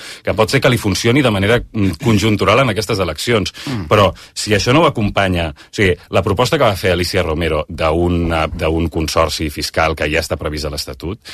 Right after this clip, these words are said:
Speaker 1: la proposta de, de, d'autogovern per Catalunya del P S C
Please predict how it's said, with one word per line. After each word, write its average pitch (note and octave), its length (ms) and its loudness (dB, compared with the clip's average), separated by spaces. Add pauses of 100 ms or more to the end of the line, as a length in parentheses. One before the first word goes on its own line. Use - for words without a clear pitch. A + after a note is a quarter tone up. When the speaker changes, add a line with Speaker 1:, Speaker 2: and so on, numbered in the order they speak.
(180)
Speaker 1:
la - 100 -6
proposta D#3+ 320 2
de, A2 220 6
de, F2+ 180 0 (160)
d'autogovern E2+ 720 0
per D#2 160 -4
Catalunya D#2 400 -6
del D2 160 -6
P D#2 80 -8
S D2+ 160 -6
C E2 160 -4